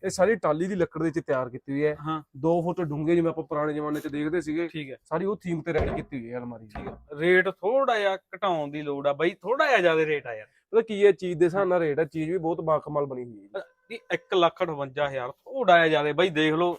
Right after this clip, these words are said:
Speaker 2: ਜੇ
Speaker 1: ਇਹਦੇ ਨਾਲ ਆਪਾਂ ਤੁਹਾਨੂੰ ਬੈੱਡ ਦੇ ਦਾਂਗੇ ਨਾਲ।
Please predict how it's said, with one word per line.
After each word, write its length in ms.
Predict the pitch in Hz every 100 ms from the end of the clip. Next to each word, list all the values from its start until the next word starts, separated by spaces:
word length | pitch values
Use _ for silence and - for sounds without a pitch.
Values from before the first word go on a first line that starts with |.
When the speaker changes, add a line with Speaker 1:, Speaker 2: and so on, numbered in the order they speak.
| - 147
Speaker 2:
ਜੇ 160 | 160 - - _ 165
Speaker 1:
ਇਹਦੇ 180 | 170 208
ਨਾਲ 200 | 190 175
ਆਪਾਂ 200 | 170 160
ਤੁਹਾਨੂੰ 180 | 180
ਬੈੱਡ 180 | 160 139
ਦੇ 120 | 127
ਦਾਂਗੇ 220 | 117 117 120
ਨਾਲ। 240 | 120